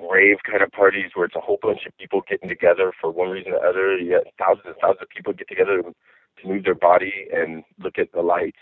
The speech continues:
you know? I, I love that. There's, the reason I picked my career is because I would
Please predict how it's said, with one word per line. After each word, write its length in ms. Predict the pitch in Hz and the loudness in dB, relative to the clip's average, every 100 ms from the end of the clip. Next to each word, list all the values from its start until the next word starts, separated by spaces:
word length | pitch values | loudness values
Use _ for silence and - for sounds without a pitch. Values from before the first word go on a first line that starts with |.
| - | -14
you 60 | 101 | -2
know? 280 | 101 107 110 _ _ _ _ _ - | -2 -2 -6 _ _ _ _ _ 2
I, 460 | 92 90 87 85 - _ _ _ _ _ _ _ - | 6 6 6 2 -6 _ _ _ _ _ _ _ 0
I 40 | |
love 280 | 98 110 135 | 4 6 6
that. 240 | 95 80 82 | 4 2 4
There's, 140 | 104 - - - | 0 0 -16 -4
the 60 | 113 | -4
reason 280 | 123 143 120 | -4 0 2
I 80 | 104 | 2
picked 240 | 131 - | 0 0
my 80 | 101 | 0
career 560 | - 87 101 120 87 82 | 0 -4 0 2 2 0
is 140 | 85 82 | -8 -10
because 260 | 90 92 82 | -2 -2 0
I 180 | - 107 | 6 6
would 200 | 104 85 | 6 -2